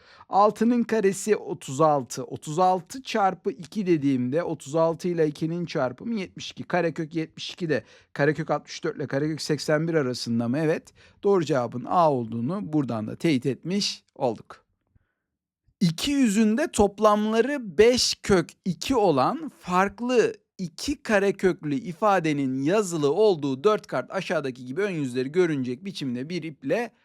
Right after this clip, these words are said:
asılmış böyle. Tamam. Buna göre bu kartlardan üçünün arkasında yazan kareköklü ifadelerin küçükten büyüğe doğru sıralaması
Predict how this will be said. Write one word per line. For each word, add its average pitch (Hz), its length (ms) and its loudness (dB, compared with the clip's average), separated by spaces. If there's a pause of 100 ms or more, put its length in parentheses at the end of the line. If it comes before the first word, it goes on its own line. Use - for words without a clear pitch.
(120)
asılmış 135 600 -4
böyle. 110 260 -6
Tamam. - 400 2 (340)
Buna 285 400 2
göre 139 460 0 (420)
bu 190 320 -8
kartlardan 185 800 0
üçünün 302 340 -6
arkasında 277 500 -4
yazan 254 300 0
kareköklü 247 480 -6
ifadelerin 247 800 -2
küçükten 247 880 -2
büyüğe 175 520 -2
doğru 131 380 -2
sıralaması 196 1000 0